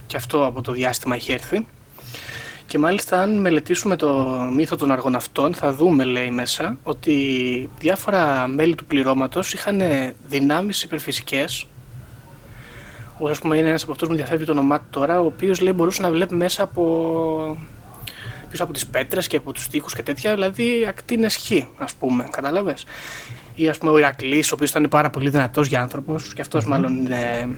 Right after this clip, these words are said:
Speaker 1: ομάδα Ε. Ε, και φυσικά αναφέρουν κάτι στίχους στα αρχαία ελληνικά, ε, όπου, λέει, αποδεικνύουν ότι η Αργό είναι από το διάστημα. Τους μεταφράζω, λέει ότι η Αργό είναι πάρα πολύ γρήγορη και πάει κόντρα στον άνεμο και κάτι τέτοια.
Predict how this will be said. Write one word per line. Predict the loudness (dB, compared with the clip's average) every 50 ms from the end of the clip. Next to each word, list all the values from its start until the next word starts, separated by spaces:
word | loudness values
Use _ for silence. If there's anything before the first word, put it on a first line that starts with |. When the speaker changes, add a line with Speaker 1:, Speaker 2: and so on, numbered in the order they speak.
| -10 -12 -12 -10 -6
Speaker 1:
ομάδα | -4 -2 -2 -2 -2 -4
Ε. | -6 -6 -6 -4 -2 -2 -2 -4 -6 -10 -14 -16 -16 -14 -14 -14 -14 -14 -14 -14 -14 -14 -14 -16 -16 -18 -18 -12 -4 0
Ε, | 2 4 6 6 6 4 4 4 4 4 2 2
και | 0 -2 -4
φυσικά | -2 -2 -2 0 0 2 4 4 6 6 6 6 4 4 4 4
αναφέρουν | 4 4 4 2 2 2 2 2 2 2
κάτι | 2 2 0 0
στίχους | -4 0 2 2 2 4 2 0 0 0
στα | 0 0
αρχαία | 0 2 2 2 4
ελληνικά, | 4 4 2 2 0 0 0 -2 -2 -2 -6 -8 _ -20 -20 -12
ε, | -4 0 2 2 2
όπου, | 2 2 2 2 2
λέει, | 4 6 6 6 6
αποδεικνύουν | 6 4 2 -2 -2 -2 0 2 2 4 4 4 4
ότι | 4 4 4
η |
Αργό | 4 4 4 4 4 6 6
είναι | 6 6 6 4 4 4 2 2 2 0 0 0 0 -2 -2 -4 -6
από | -8 -4 -2
το | -2
διάστημα. | 0 2 2 0 0 0 -2 -2 -2 0
Τους | -2 -2 -2 -2
μεταφράζω, | 0 0 0 -2 0 2 2 2 2 2 0 -2 0 0 0 0
λέει | 0 2 2
ότι | 2 2 2
η | 2
Αργό | 2 4 4 4
είναι | 4 4
πάρα | 2 0 0
πολύ | -2 -2 -4 -4
γρήγορη | -2 -2 0 0 0 0
και | -2 -4 -8 -10 -12 -18 -20 -20 -20 -20 -20 -8
πάει | -4 -4 -2
κόντρα | 0 -2 -2 -2 -4
στον | -6 -6 -6 -4
άνεμο | -4 -4 -4 -4 -6
και | -6
κάτι | -6 -8 -6 -6
τέτοια. | -8 -8 -6 -4 -6 -6 -6